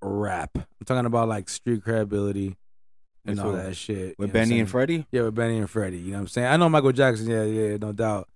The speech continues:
Speaker 2: Yeah.
Speaker 1: Greatest of all time. I mean, I got T-shirts, you know what I'm saying? I wear, I wear, I wear Michael Ja-, you know, I'm out with the Michael Jackson Thriller.
Speaker 2: Nice.
Speaker 1: You know, all that shit.
Speaker 2: Okay, okay.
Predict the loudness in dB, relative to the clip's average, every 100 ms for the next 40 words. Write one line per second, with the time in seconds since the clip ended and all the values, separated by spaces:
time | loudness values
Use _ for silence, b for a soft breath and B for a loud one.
0 | -20 _ -6 0 0 0 -2 -2 -2 -4
1 | -2 -2 -2 -2 -4 -4 -4 -10 -12 -18
2 | -14 -12 -12 -10 -8 -6 -4 -4 -6 -6
3 | -8 -6 -8 -10 -10 -10 -14 -12 -12 -12
4 | -10 -8 -6 -6 -8 -10 -10 -10 -12 -12
5 | -10 -12 -14 -16 -10 -10 -10 -12 -16 -20
6 | -14 -6 -6 -6 -10 _ _ -8 -6 -8
7 | -10 _ _ _ _ -8 -6 -8 -8 -8
8 | -10 -14 -8 -4 -2 -2 -4 -6 -6